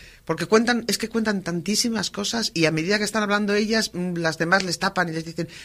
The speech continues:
"No, no, pero ¿te acuerdas cuando fulana, con, dónde iban a la escuela, dónde cogían el agua, que no había luz,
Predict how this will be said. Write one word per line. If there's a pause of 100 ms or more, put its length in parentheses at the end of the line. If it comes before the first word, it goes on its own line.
(100)
"No,
no,
pero
¿te
acuerdas
cuando
fulana, (340)
con,
dónde
iban
a
la
escuela,
dónde
cogían
el
agua,
que
no
había
luz,